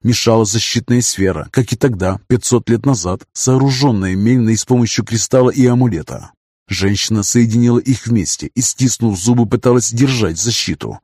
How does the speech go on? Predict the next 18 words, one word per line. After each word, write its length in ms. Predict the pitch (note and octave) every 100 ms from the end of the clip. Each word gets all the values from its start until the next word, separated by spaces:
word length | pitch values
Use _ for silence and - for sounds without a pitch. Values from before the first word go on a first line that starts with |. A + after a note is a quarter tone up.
| _
Судя 340 | - C3 A#2
по 120 | - C3
катящимся 640 | B2 D3 C3 - A#2+ C3+
по 160 | C3 C3+
лбу 240 | A#2 C3
капелькам 520 | - A#2 A#2 G2+ A2
пота, 360 | F#2 F2+ - - _
энергии 500 | C3 A2 G2+ G2 A2+
двух 340 | G2+ B2+ - A#2+
обломков 500 | A2 B2 A#2 A#2+ -
из 180 | -
прошлого 560 | - A#2 A2+ - A2+ G2
для 220 | A2+ B2+
длительного 560 | A2 B2 B2+ A#2+ A#2+ A#2+
противостояния 920 | A2+ A#2+ A#2+ - A2+ A2+ A#2 A#2 G#2+
ей 300 | A2 B2 -
явно 380 | A#2 A#2 G2 G#2+
недоставало. 720 | A2+ A2+ - B2+ E2+ G1+